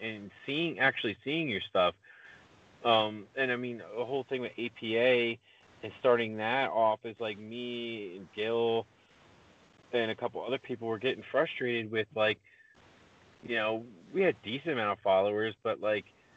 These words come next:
we do some toy photography and we'd get, like, twenty likes. But then you see an Incredible Hulk in a potted plant and the guy's wet dog in the background with the hose, and it's got a thousand likes, and you're like, "W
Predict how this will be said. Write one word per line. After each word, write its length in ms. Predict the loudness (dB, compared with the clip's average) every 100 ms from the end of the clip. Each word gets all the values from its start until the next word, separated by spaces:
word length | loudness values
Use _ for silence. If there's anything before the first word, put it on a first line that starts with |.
| -18 -8
we 80 | -6
do 220 | -4 -6 -6
some 260 | -8 -8 -4
toy 240 | 0 0
photography 880 | 0 6 6 6 -2 -4 -2 -2 0
and 320 | -2 -4 -10 -6
we'd 220 | -6 0
get, 220 | 0 2
like, 180 | 0 0
twenty 300 | -4 -2 0
likes. 340 | 4 2 0 -14 -20 -20 -20 -8
But 120 | 4
then 300 | 4 4 -2 -14 _ _ -12
you 120 | -8 -8
see 320 | -4 -2 0 0
an 80 |
Incredible 460 | -2 2 2 2 0
Hulk 320 | 2 4 4 -2 -20 _ -20 -18 -8
in 80 | -8
a 40 |
potted 420 | -2 2 2 0
plant 440 | -8 -6 -4 -4 -8 -12
and 120 | -8
the 80 | -4
guy's 300 | 0 0 0
wet 260 | -4 -4 0
dog 280 | 0 0
in 80 | -4
the 60 | -6
background 580 | -2 -2 -2 -4 -4 -6
with 100 | -10
the 80 | -4
hose, 460 | 0 0 0 -6 -10 _ -20 -20 -8 -2
and 100 | -2
it's 140 | 0
got 300 | 2 2 2 -4 _ _ _ -14 -12
a 60 |
thousand 500 | -2 2 2 0 -10
likes, 360 | -6 -6 -6 -14
and 100 | -12
you're 120 | -8 -4
like, 280 | -2 -4 -8 _ _ _ -20 -20 -18 -6
"W 300 | -4 -4